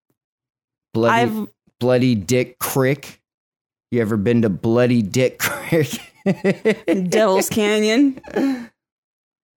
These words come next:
Speaker 1: Bitches Bay.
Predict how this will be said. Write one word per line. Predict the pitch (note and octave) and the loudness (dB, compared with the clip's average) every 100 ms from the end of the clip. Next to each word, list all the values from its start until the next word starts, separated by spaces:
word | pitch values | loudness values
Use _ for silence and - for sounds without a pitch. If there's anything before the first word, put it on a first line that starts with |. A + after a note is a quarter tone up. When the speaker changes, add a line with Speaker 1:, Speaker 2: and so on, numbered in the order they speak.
| _ _ _ _ _ _ _ _ _ _ - - _ - _ _ _ _ _ _ _ _ _ _ _ _ _ _ _ _ _ _ _ _ _ _ _ _ _ _ C3 A2 - | _ _ _ _ _ _ _ _ _ _ -20 -20 _ -20 _ _ _ _ _ _ _ _ _ _ _ _ _ _ _ _ _ _ _ _ _ _ _ _ _ _ -6 -6 -2
Speaker 1:
Bitches | C3+ B2 - B2 G2+ G2 - | -2 0 0 0 0 -4 -2
Bay. | A#2+ A2+ A2 C3 | 0 2 2 2